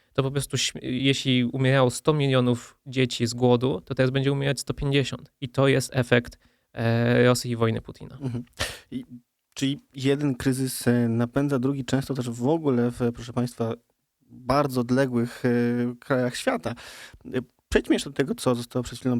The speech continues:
Speaker 2: powiedziane, to znaczy, em, że po pierwsze te racje z czasem są coraz mniejsze, ale też to, że tych kryzysów jest, e, coraz więcej. E, no, była mowa o tych nadzwyczajnych zjawiskach pogodowych, em, gradobiciach, burzach, m,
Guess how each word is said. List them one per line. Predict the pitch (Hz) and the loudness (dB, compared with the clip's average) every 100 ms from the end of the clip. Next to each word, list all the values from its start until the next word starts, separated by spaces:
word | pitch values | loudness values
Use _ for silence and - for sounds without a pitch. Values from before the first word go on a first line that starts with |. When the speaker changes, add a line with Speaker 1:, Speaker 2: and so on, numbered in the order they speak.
| 120 | -4
Speaker 2:
powiedziane, | - 120 117 113 107 | -6 -4 -2 -2 -4
to | - | -8
znaczy, | 117 104 - 107 104 - | -8 -8 -4 -2 -2 -2
em, | 113 107 104 - _ _ _ 82 | -4 -4 -8 -14 _ _ _ _
że | 123 | -20
po | 120 | -8
pierwsze | 120 151 120 | -2 -2 -2
te | 123 | 0
racje | 127 147 120 - - | 0 0 -4 -8 -10
z | - | -12
czasem | - 135 135 117 | -2 0 0 -6
są | - 120 | -6 -10
coraz | 110 - | -10 -10
mniejsze, | 107 95 - 151 | -10 -10 -8 -6
ale | - | -6
też | 147 | -6
to, | - 160 | -4 -4
że | |
tych | - - | -6 -18
kryzysów | _ 151 156 165 | _ -2 -2 -2
jest, | 147 - - | -4 -4 0
e, | 131 127 | 0 0
coraz | - 135 135 | -2 -2 0
więcej. | 120 113 101 104 - - - - | -2 -2 -8 -16 -18 -20 -20 -8
E, | 127 123 117 - - | -2 0 0 -2 -4
no, | 127 - | -6 -6
była | 131 143 | -6 -2
mowa | 135 120 | 0 0
o | |
tych | 120 113 | -2 -4
nadzwyczajnych | 120 117 117 120 117 117 | -4 -4 -2 0 0 -2
zjawiskach | 110 113 117 | -6 -6 -10
pogodowych, | - 104 104 101 104 110 - | -10 -10 -8 -8 -10 -12 -10
em, | 104 101 98 101 104 104 | -8 -10 -16 -16 -14 -14
gradobiciach, | 104 110 117 123 120 104 107 | -12 -6 -4 -4 -6 -6 -8
burzach, | 117 113 110 104 101 - | -6 -6 -2 -2 -2 -4
m, | 107 | -12